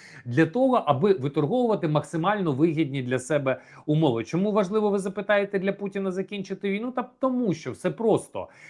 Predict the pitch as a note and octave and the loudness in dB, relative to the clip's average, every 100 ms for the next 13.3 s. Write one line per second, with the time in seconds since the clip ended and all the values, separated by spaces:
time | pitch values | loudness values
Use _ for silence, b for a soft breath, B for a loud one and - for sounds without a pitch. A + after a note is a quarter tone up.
0 | B B2+ D3+ A3 G#3+ G#3+ E3+ A3 C4 A#3 | B -4 2 2 0 -4 -2 0 2 2
1 | C#3+ - - C#3 D3+ E3 D#3+ D#3 C#3+ D#3+ | 2 0 -6 -4 0 2 2 -2 -4 -4
2 | E3 E3+ D3 D#3+ D3 D3 C#3+ C3 - B2+ | 0 0 0 -2 0 0 0 -2 -2 -2
3 | A#2+ C#3+ F3 E3 D3+ C3 C#3 D3+ E3+ D3 | 0 0 -2 -4 -6 -4 -2 -2 -2 -2
4 | C#3 D#3 D#3 F3 D3+ C#3 D3 C#3+ D#3+ F3 | -4 -4 -4 -4 -4 -2 0 -2 -2 -2
5 | F#3+ C3 G#2+ A2 - A#2 G#2 A#2 G2 G#2 | -4 -4 -10 -12 -6 -6 -6 -10 -10 -10
6 | G2+ A#2 - A#2 A2 B2 G3+ G#3 G3+ F3+ | -6 -6 -6 -10 -10 -6 -4 -2 0 0
7 | F3+ - E3+ D#3+ D3+ B B B B2 F#3 | -2 -8 -2 -2 -2 B B B 0 2
8 | D#3+ B3 A#3 D#3 C#3+ C3+ D3+ C3+ B2+ C3+ | 2 0 0 0 0 0 0 -2 -2 -2
9 | C#3+ - D3+ - D3 C#3+ D3+ D3 C#3+ B2+ | -2 -2 -4 0 2 4 2 4 4 4
10 | - - D3+ C3+ A2+ D3+ B2 C3+ C#3+ B2 | 0 -4 -4 -4 -2 2 2 0 -2 -2
11 | D#3 - A#2+ A#2+ C3 C#3 C#3+ A#2 A2+ D#3 | -2 2 0 2 0 0 -2 -4 -4 -2
12 | B2 A#2 A2+ A#2+ D#3 C#3 - B2+ B2 F#3 | -2 -6 -4 -2 -2 -2 -6 -6 -4 -2
13 | G#3 F3 E3 | -4 -4 -8